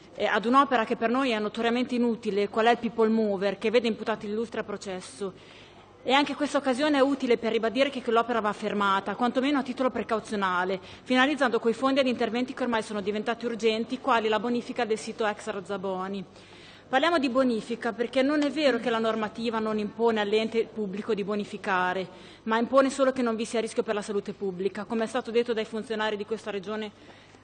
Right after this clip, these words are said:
ad un consiglio comunale aperto. È invece vero che la Commissione europea esige non soltanto di chiudere o di mettere in sicurezza le discariche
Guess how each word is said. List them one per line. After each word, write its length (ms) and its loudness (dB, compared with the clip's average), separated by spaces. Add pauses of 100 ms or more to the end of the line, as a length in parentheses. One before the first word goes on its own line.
(160)
ad 160 2
un 120 0
consiglio 400 0
comunale 440 -2
aperto. 720 -4
È 120 -2
invece 300 2
vero 200 4
che 80 -2
la 80 4
Commissione 380 0
europea 480 2
esige 480 -2
non 120 0
soltanto 480 0
di 140 -6
chiudere 360 -4
o 20 -2
di 100 -4
mettere 300 -6
in 40 -14
sicurezza 420 -8
le 80 -6
discariche 600 -6